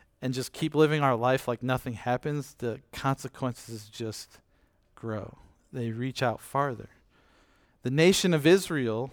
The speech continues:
because of Achan, they were embarrassed in defeat at this battle, all because of Achan.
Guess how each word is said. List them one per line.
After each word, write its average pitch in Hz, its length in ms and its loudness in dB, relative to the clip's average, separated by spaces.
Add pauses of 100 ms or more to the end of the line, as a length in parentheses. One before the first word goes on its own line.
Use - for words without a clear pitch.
(140)
because 160 380 6
of 131 120 0
Achan, 139 420 2
they 151 120 8
were 220 180 4
embarrassed 139 1000 0 (720)
in 139 140 0
defeat 139 440 -2
at 117 160 0
this 131 220 -4
battle, 120 420 -4 (220)
all 160 100 0
because 180 340 2
of 165 120 -4
Achan. - 340 -6